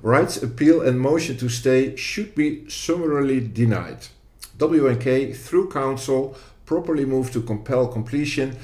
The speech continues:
and execution of a Rule one nine seven seven form. Judge Reinhardt granted that motion, and there is no basis to disturb that ruling."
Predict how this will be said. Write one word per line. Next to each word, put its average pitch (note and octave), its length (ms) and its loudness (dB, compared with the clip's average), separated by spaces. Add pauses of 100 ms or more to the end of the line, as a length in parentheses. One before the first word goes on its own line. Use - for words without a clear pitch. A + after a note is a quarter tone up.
(160)
and - 140 -10
execution B2 640 -4
of G#2 160 -6
a G2+ 60 -4
Rule A#2+ 420 0
one B2 280 0
nine G#2 220 0
seven F#2 240 -8
seven D3+ 320 -4
form. A#2+ 420 0 (320)
Judge D#3 280 4
Reinhardt A#2 540 2
granted C3+ 400 -2
that A#2+ 180 0
motion, A2+ 520 0 (280)
and G#2 160 -4
there F2+ 180 -4
is E2+ 180 -12
no B2 200 4
basis G#2+ 540 0
to - 440 -8
disturb F#2+ 520 -10 (140)
that A#2+ 160 4
ruling." C3+ 440 4